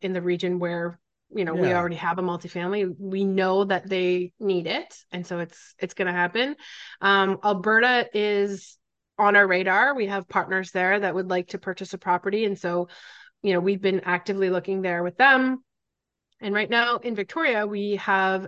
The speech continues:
Speaker 1: a single family home that we've already purchased, and we're utilizing the Missing Middle Initiative in Victoria, which allows us to,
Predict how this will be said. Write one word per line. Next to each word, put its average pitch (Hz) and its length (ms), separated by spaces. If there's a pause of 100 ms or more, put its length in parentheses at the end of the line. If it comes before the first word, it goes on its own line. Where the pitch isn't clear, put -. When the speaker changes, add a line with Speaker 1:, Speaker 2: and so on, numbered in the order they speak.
Speaker 1:
a 180 160
single 226 260
family 202 300
home 208 320
that 190 160
we've 196 280
already 190 300
purchased, 196 640 (420)
and 190 480
we're 196 280
utilizing 196 640
the 185 80
Missing 185 360
Middle 185 520
Initiative 185 520
in 175 120
Victoria, 180 640 (300)
which 185 180
allows 180 320
us 180 200
to, 180 420